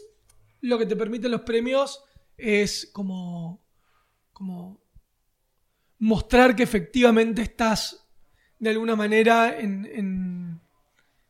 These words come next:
a nivel internacional, ¿no? Cuando ganamos los premios en Estados Unidos o, o en Latinoamérica y demás, decís, "Bueno, eh, está bien lo que estoy haciendo". Y ahí eso sirve de alguna manera para posicionarte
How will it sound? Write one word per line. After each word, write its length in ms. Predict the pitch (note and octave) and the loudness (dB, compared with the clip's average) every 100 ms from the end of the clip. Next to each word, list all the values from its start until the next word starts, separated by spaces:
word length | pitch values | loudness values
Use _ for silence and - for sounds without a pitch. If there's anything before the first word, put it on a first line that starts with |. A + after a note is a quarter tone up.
| _ _ _ _ _ E4 - _ G#4+ _ - | _ _ _ _ _ -20 -20 _ _ _ -16
a 100 | A3+ | -10
nivel 260 | G#3 G#3+ | -8 -8
internacional, 680 | A3 F#3+ F#3 F3+ G3+ A3 F#3+ | -8 -6 -8 -8 -8 -8 -8
¿no? 180 | G3 G#3+ | -6 -6
Cuando 260 | G3 F#3+ F#3 | -8 -8 -10
ganamos 400 | F#3+ G3+ G3 F#3 | -12 -12 -12 -12
los 120 | F#3 | -14
premios 260 | G3+ G3 G3 | -14 -14 -12
en 60 | |
Estados 240 | F3 G3+ G3+ | -12 -12 -10
Unidos 440 | G#3+ A3 G#3 G3+ | -6 -2 -2 -2
o, 180 | G3 F3 - - - - | -8 -12 -18 -20 -20 -10
o 140 | G#3+ | -8
en 60 | G3 | -8
Latinoamérica 640 | F#3+ G3 G#3 A3+ A3+ F#3+ | -8 -6 0 2 2 0
y 60 | G#3+ | 2
demás, 340 | A3 B3 B3+ | 4 4 2
decís, 240 | A3+ - A3 | 0 -6 -4
"Bueno, 340 | G#3+ G3 G3+ - - _ - _ _ _ | -2 -2 -4 -16 -20 _ -20 _ _ _
eh, 340 | E4 - F4+ - - - - | -18 -18 -20 -20 -20 -20 -14
está 260 | G3 - A3+ | -12 -8 -4
bien 320 | A#3 G#3+ G3 | 0 2 0
lo 100 | F#3+ | -6
que 80 | F#3+ | -12
estoy 220 | - G3 | -14 -16
haciendo". 720 | F#3+ A3+ A3 A3+ B3 D4 - - - - | -14 -12 -12 -8 -6 -6 -10 -20 -20 -10
Y 160 | G#3 | -4
ahí 240 | G#3+ A#3+ A#3+ | -2 -2 -2
eso 200 | A#3+ C#4 | -4 -4
sirve 320 | C#4 B3+ G3+ | -6 -6 -8
de 60 | G3+ | -8
alguna 220 | G#3+ A#3+ | -6 -4
manera 260 | A#3 A#3 G3+ | -4 -4 -6
para 240 | G3 G3 F#3+ | -6 -10 -12
posicionarte 960 | G3 F#3+ G3 A3+ B3+ G3+ A3 G#3 G3+ | -12 -10 -6 -2 -2 0 2 0 -2